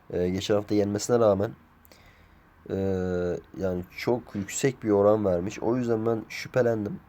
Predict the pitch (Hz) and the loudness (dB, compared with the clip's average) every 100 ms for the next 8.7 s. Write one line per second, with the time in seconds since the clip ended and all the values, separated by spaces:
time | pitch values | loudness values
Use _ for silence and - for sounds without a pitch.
0 | - 123 120 127 117 104 98 101 95 82 | -2 0 2 0 0 -2 0 2 2 0
1 | 82 76 73 - - - _ _ - - | -8 -8 -14 -14 -18 -20 _ _ -20 -20
2 | - - _ _ - _ - - - - | -20 -20 _ _ -20 _ -20 -20 -20 -20
3 | _ _ - 113 95 80 73 _ _ _ | _ _ -14 -6 -4 -4 -6 _ _ _
4 | _ - - - _ _ - 110 120 143 | _ -20 -20 -20 _ _ 0 2 4 4
5 | 139 104 127 127 123 123 120 - 104 120 | 6 8 6 4 -2 -4 -4 -2 2 2
6 | 120 120 113 104 104 - 113 104 110 - | 0 0 4 4 4 -2 -8 -4 -4 -4
7 | - 123 123 113 - - 107 - 117 110 | -6 -4 -2 -2 -4 -6 -6 -4 0 0
8 | 110 - 98 98 95 92 | 0 -6 -10 -6 -4 -4